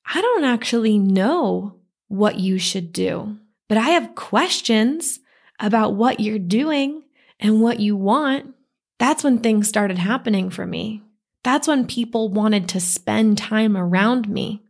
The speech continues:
That's when people kept coming back to me to talk. That's when invitations started flowing, because I just started asking questions. I just started listening.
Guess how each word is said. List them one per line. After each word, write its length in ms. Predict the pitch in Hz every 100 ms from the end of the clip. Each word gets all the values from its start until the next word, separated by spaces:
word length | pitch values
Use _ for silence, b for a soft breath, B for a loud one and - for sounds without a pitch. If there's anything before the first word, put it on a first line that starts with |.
| _ B B B _
That's 280 | 240 269 269
when 160 | 247
people 360 | 226 233 226 202
kept 440 | 175 220 220 -
coming 580 | - - 226 254 214 180
back 360 | 180 185 226 -
to 140 | 220
me 220 | 190 185
to 140 | 180 175
talk. 500 | - 226 240 175 - B B
That's 220 | - 240 254
when 180 | 220
invitations 1000 | - 247 254 226 170 220 240 240 202 190
started 420 | 180 202 202 190 175
flowing, 680 | - 190 233 - 208 220 - _ _ _
because 240 | - 254 233
I 140 | 233
just 180 | 262 285
started 320 | - 208 190
asking 420 | 190 190 185 185
questions. 640 | 180 196 220 - 196 185 180
I 140 | - 226
just 240 | 269 233
started 380 | - 202 196 180
listening. 640 | 185 240 - 190 - 226